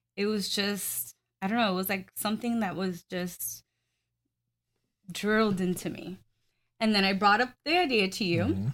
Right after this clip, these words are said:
Speaker 1: And then here we are today, five years later.
Speaker 2: Yep.
Speaker 1: Multi-million dollar business. Who would have ever known?
Speaker 2: Who would have ever known? Correct.
Speaker 1: <laughs> You didn't believe in me at one point.
Speaker 2: I didn't
Speaker 1: And
Speaker 2: believe in the
Speaker 1: then
Speaker 2: idea. I never,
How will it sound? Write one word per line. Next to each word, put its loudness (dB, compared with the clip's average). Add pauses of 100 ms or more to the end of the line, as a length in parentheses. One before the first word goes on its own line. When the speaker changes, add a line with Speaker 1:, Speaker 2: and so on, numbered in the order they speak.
(400)
Speaker 1:
And -2
then 2
here 2
we 0
are 4
today, 0 (480)
five 0
years 0
later. 0 (480)
Speaker 2:
Yep. -6 (380)
Speaker 1:
Multi-million 4
dollar 4
business. 0
Who -4
would 0
have 0
ever 0
known? 2 (340)
Speaker 2:
Who -6
would -2
have 0
ever 2
known? -4
Correct. -8
Speaker 1:
<laughs> 0 (340)
You 8
didn't 8
believe 4
in 4
me 0 (580)
at 4
one 2
point. -2
Speaker 2:
I 4
didn't 8
Speaker 1:
And 10
Speaker 2:
believe 8
in 8
the 10
Speaker 1:
then 10
Speaker 2:
idea. 4
I 4
never, 6